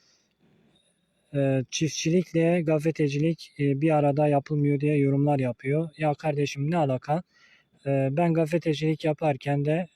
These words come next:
çiftçilik, e, yapamam diye bir kaide yok. E, arazilerim rahmetli babamdan bana kaldı. Hani gazetecilik yapıyorum diye, e, rahmetli babamdan bana kalan arazilerime sahip çıkmayacağım diye bir şey yok. E,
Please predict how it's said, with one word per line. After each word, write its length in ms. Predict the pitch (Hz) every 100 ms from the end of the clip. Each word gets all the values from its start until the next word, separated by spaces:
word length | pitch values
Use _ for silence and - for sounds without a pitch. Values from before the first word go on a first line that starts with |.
| _
çiftçilik, 580 | - 147 - 151 151 - _
e, 80 | 147
yapamam 640 | 139 135 143 160 156 151
diye 160 | 147 147
bir 80 | 151
kaide 320 | - 139 147
yok. 340 | 147 196 - _ - - - _ -
E, 340 | 135 135 135 156 - 165 175
arazilerim 640 | 175 180 160 147 151 170
rahmetli 400 | 180 175 165 156
babamdan 460 | 165 156 160 160 160
bana 180 | 139 131
kaldı. 440 | - 127 127 170 - _ - - -
Hani 320 | - 160 165 147
gazetecilik 760 | 156 151 180 170 151 160 151
yapıyorum 460 | 147 - 170 147 135
diye, 340 | 147 170 170 - -
e, 80 | 135 135 131 131
rahmetli 400 | 139 143 143 156
babamdan 460 | 151 147 143 147 147
bana 180 | 143 143
kalan 260 | 147 143
arazilerime 640 | 143 135 139 135 139 143 147
sahip 340 | - 139 143
çıkmayacağım 560 | - - 147 135 139 139
diye 160 | 139
bir 60 | 127
şey 240 | - 123
yok. 300 | 123 151 - _ _ _ - - _
E, 60 | -